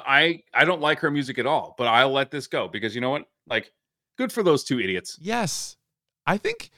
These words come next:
Speaker 2: the little I know about both of 'em, they seem perfect for each other.
Speaker 1: They're just nice people.
Speaker 2: Yes.
Speaker 1: You know, just, like, let 'em do their thing.
Speaker 2: Nice,
Speaker 1: You know, that's fine.
Speaker 2: super famous people, super
Speaker 1: And
Speaker 2: over-the-top
Speaker 1: who
Speaker 2: famous people.
Speaker 1: And whose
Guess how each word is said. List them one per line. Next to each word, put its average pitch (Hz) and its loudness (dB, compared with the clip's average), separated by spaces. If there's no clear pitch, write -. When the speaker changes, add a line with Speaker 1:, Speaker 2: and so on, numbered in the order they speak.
Speaker 2:
the 190 2
little 311 0
I 320 0
know 160 2
about 139 0
both 135 0
of 180 -8
'em, 220 -4
they 160 0
seem 214 -4
perfect 135 -4
for 101 -8
each 90 -10
other. 62 -10
Speaker 1:
They're 170 2
just 180 -6
nice 185 0
people. 190 -4
Speaker 2:
Yes. 247 -4
Speaker 1:
You 165 -6
know, 185 -4
just, 165 -10
like, 165 -4
let 185 0
'em 185 -2
do 175 2
their 165 2
thing. 90 -8
Speaker 2:
Nice, 151 -2
Speaker 1:
You - -2
know, 131 -2
that's 151 -6
fine. 92 -4
Speaker 2:
super 226 -6
famous 202 -4
people, 131 -4
super 226 -4
Speaker 1:
And 160 6
Speaker 2:
over-the-top 190 2
Speaker 1:
who - -10
Speaker 2:
famous 151 -2
people. 95 -6
Speaker 1:
And 160 0
whose 202 -6